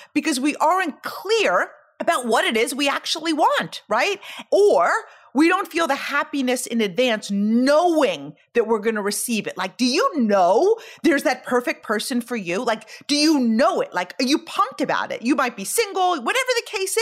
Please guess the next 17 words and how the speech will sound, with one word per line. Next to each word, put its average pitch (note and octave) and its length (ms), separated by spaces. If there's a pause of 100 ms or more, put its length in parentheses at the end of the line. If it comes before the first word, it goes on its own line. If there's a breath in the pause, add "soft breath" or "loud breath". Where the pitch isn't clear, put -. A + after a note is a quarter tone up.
is. D#3+ 200 (280 loud breath)
Make E4 320
a E4+ 100
list. D#4 680 (260 loud breath)
Make C#4+ 420
a F4+ 80
list. B3+ 480
Be A3+ 320
detailed. A3+ 680 (240 loud breath)
So D4 300
here's G4 280
the F4 80
thing. - 280 (160)
I'm A3+ 140
forty-nine D#4+ 680
years D#4 240
old. G3+ 380